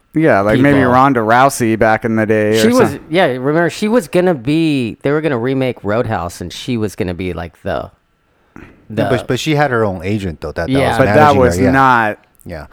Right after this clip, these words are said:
Speaker 1: an
Speaker 3: So s-
Speaker 1: offshoot of the U F C doing that.
Speaker 3: No, no.
Speaker 1: So
Speaker 3: So
Speaker 1: One Championship, I mean, really takes care of their
Speaker 3: Yeah, we're
Speaker 1: athletes.
Speaker 3: trying to go out there and, you know, to find avenues. 'Cause a lot of these athletes that, that are champions, they,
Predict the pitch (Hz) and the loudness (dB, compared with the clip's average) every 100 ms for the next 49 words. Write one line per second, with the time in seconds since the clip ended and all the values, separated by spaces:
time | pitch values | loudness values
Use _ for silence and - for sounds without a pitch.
0 | - 113 113 160 120 - - 107 104 113 | -12 -4 2 2 2 -2 -4 -2 0 -2
1 | 90 101 98 92 87 - 110 90 82 95 | -2 -4 -2 -2 -4 -4 -4 -4 -4 -4
2 | 82 65 64 87 80 78 - - - 107 | -4 -6 -6 -6 -10 -14 -16 -4 0 0
3 | 107 147 143 151 139 135 113 98 - 98 | 2 0 2 0 0 -2 -4 -2 -2 -2
4 | 90 110 104 101 117 101 92 117 95 - | -2 -6 -4 -2 -2 -4 -2 -4 -4 -10
5 | - 107 92 87 90 82 69 - 139 143 | -2 0 0 -2 -4 -2 -6 -2 2 4
6 | 113 151 151 120 113 113 110 110 113 110 | 4 2 2 2 0 0 0 0 -2 -4
7 | 110 101 92 - - 98 101 101 - 98 | -6 -4 -6 -8 -6 -4 -4 -6 -4 -4
8 | 98 113 - 135 151 180 165 117 - _ | -2 -4 -4 -4 -4 -2 -4 -6 -12 _
9 | 110 120 - 113 - - _ _ _ _ | -6 -4 -4 -8 -8 -18 _ _ _ _
10 | _ _ _ _ - 110 - 104 107 107 | _ _ _ _ -6 -6 -4 -4 -2 -2
11 | 95 - 113 120 98 95 - - | -4 -4 -6 -4 -8 -8 -12 -10